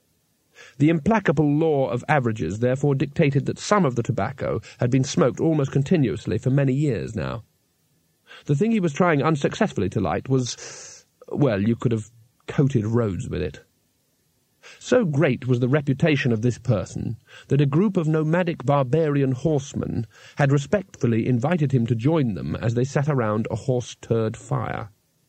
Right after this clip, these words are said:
The nomads of the hub regions usually migrated rimwards for the winter, and these were part of a tribe who had pitched their felt tents in the sweltering heat wave of a mere minus three degrees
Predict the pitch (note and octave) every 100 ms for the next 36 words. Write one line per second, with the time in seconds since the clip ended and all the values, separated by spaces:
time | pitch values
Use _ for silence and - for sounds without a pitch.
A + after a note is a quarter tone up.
0 | _ _ _ _ - - B2+ D3 F#3+ F#3
1 | E3+ D3 D3 C3+ D#3 B2+ B2 B2+ A#2 A#2
2 | A#2 E3+ D3+ A#2+ B2 A#2+ B2+ B2+ C3 A#2
3 | D3+ C3+ G#2 F#2+ - A2+ C3 D3+ - E2+
4 | - - - - C#3 C3+ G#3 F3 C3+ C#3
5 | C#3 C3 B2+ - B2+ C3 C#3+ - - D#3
6 | D#3 C#3+ G#3 - - D3+ C#3 D#3+ C#3 -
7 | - A#2 F#2+ - C3+ C3+ - F3+ - D3
8 | C#3+ C#3+ C#3 - A2 A2+ A2+ - - C3+
9 | D3 E3+ E3+ D3+ D#3 E3 D3+ C#3+ D3+ D3
10 | C3 B2+ D#3 A2+ F#2+ B2+